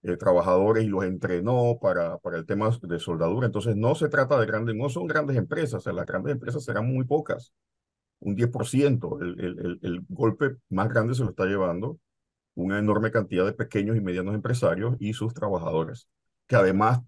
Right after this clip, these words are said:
tienen, inve-, tienen préstamos solicitados en la banca y sus trabajadores tienen también préstamos y que, y, y, y a lo que voy es que hay un componente humano, o sea, no solamente se trata de cifras, y de millones de dólares que van y vienen, y cuánto es la pérdida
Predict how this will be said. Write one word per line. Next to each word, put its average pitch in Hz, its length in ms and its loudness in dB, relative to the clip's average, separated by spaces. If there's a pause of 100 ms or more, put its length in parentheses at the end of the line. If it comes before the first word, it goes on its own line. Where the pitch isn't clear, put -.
(420)
tienen, 113 520 0
inve-, 90 280 -4
tienen 101 280 -4
préstamos 95 520 -2
solicitados 80 460 -4
en 78 80 -4
la 73 80 -6
banca 117 540 2
y 95 100 -6
sus - 120 -12
trabajadores 82 500 0
tienen 85 260 -4
también 80 360 -8 (280)
préstamos 110 560 0
y 85 100 -10
que, 110 280 -10 (520)
y, - 260 -4
y, - 80 -4
y 117 40 6
a 110 40 6
lo 101 120 2
que 113 80 0
voy 131 240 6
es 143 260 -2 (1040)
que - 80 -4
hay 110 80 4
un 123 80 6
componente 107 540 0
humano, 104 540 0
o - 40 -18
sea, 76 180 -4
no 87 160 -4
solamente 107 480 0
se 107 120 -2
trata 107 280 2
de 87 100 4
cifras, - 580 -4 (220)
y 95 100 -4
de 90 100 -2
millones 92 400 -2
de 90 80 0
dólares 107 480 6
que - 80 -6
van 90 180 0
y 92 60 -4
vienen, 110 420 0
y 82 60 -6
cuánto 92 280 -4
es 98 40 -2
la 101 120 0
pérdida 107 460 2